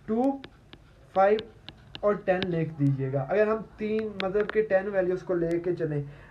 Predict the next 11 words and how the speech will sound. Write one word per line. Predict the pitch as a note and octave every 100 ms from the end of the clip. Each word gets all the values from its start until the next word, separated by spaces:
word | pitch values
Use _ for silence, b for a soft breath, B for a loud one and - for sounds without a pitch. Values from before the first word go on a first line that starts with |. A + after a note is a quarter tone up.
| -
अगर | G#3 A3
मुख्तलिफ | A3 - A3 B3+ B3
values | A3 A#3 A#3
change | G#3+ G#3+ A3
करेंगे | A#3 G#3+ A3
तो | G#3+ G3
हमारे | F#3+
पास | G#3 G#3
answer | F#3 F3+ G3+
मुख्तलिफ | F#3 - - F3+ F#3 D3+
आएगा, | C3 C3 C3+